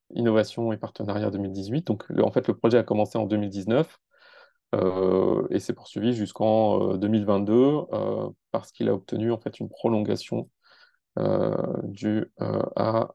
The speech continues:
euh, l'épisode de pandémie qui a, euh, quand on fait un projet de recherche participative, euh, et que, euh, du coup, les dispositifs de collaboration sont, euh, sont impactés, euh, enfin, euh, un événement comme une pandémie, euh, et, et, et qui, euh,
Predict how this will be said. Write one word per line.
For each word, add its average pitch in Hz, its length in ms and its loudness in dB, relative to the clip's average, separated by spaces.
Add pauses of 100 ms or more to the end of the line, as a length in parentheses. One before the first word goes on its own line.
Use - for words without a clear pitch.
euh, 107 280 -4
l'épisode 110 380 0
de 107 80 0
pandémie 104 480 2
qui - 220 -2
a, 113 100 8
euh, 107 380 6
quand 113 220 -6
on 107 60 -6
fait - 100 2
un 117 60 4
projet 117 220 -2
de 107 60 0
recherche 107 280 -4
participative, 117 640 -2 (640)
euh, 104 280 4
et 110 120 4
que, - 140 0 (300)
euh, 98 40 2
du 104 100 -6
coup, - 180 -4
les 101 140 2
dispositifs 110 600 -4
de 107 80 -2
collaboration 110 680 0
sont, 107 380 -2
euh, 107 40 -6
sont 110 200 -4
impactés, 113 500 -2
euh, 107 200 2
enfin, 98 260 0 (300)
euh, - 80 0 (100)
un 120 200 2
événement 131 320 6
comme 123 240 4
une 110 100 0
pandémie, 117 520 2
euh, 101 220 0
et, 101 120 -6 (100)
et, 104 320 -6
et 101 80 -8
qui, 110 340 -4
euh, 104 120 0